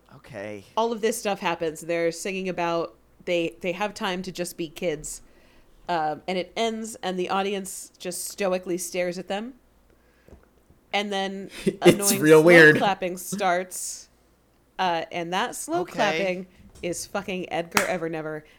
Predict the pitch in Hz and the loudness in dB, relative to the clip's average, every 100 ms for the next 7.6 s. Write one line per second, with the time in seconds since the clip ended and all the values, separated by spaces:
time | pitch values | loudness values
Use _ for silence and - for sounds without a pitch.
0 | _ - 160 - - - - _ _ - | _ -10 -4 -2 -2 -6 -20 _ _ -10
1 | - - - 247 262 277 294 330 311 302 | -6 -6 0 2 4 2 -2 0 -2 2
2 | 349 403 392 381 359 349 320 294 247 247 | 8 12 12 12 12 12 12 12 10 8
3 | 403 - 262 226 135 - - - _ _ | 4 2 2 2 -2 -12 -20 -20 _ _
4 | - - - - - - - - - - | -4 -4 -18 -20 -20 -20 -20 -20 -20 -20
5 | 147 180 226 277 302 - - - 190 175 | -4 2 4 4 2 -4 -12 -4 -2 -4
6 | - - - 262 311 320 - - - 254 | -12 -20 -6 2 2 2 -4 0 4 6
7 | 262 262 233 285 247 | 4 0 0 2 2